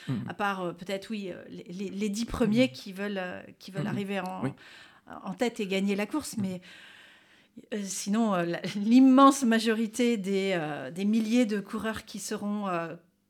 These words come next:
Speaker 2: autour de moi au, au
Speaker 1: Mm, mm.
Speaker 2: départ du marathon d'Amsterdam,
Speaker 1: Oui.
Speaker 2: euh, on court pas contre les autres, on
Speaker 1: Mm, mm.
Speaker 2: court ensemble. Et, euh, et chacun, euh, et chacun vit sa course,
Speaker 1: Mm.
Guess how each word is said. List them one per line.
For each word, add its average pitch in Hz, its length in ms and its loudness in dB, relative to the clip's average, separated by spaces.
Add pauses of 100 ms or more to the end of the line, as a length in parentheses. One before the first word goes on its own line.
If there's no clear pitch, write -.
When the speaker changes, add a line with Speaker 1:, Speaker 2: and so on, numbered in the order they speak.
(320)
Speaker 2:
autour 202 300 -6
de 220 100 0
moi 220 460 0
au, 196 260 -6
au 220 60 -2
Speaker 1:
Mm, 214 40 0
mm. 190 40 -6
Speaker 2:
départ 214 640 -4 (100)
du 185 180 -12
marathon 190 460 -6
d'Amsterdam, 180 880 -2 (160)
Speaker 1:
Oui. 113 160 0 (320)
Speaker 2:
euh, 170 460 -6 (600)
on - 60 -12
court 160 320 -10
pas 247 160 -2
contre 196 360 -4
les 170 200 -4
autres, 208 340 -6 (480)
on 190 60 -6
Speaker 1:
Mm, 175 40 -6
mm. - 40 -8
Speaker 2:
court 185 200 -8
ensemble. 180 520 -2 (500)
Et, 190 240 -8
euh, 170 300 -8
et 185 80 -12
chacun, 226 540 -6
euh, 160 340 -10 (100)
et 180 80 -12
chacun 202 400 -10
vit 202 300 -6
sa 226 180 -10
course, - 520 -10
Speaker 1:
Mm. 117 40 -12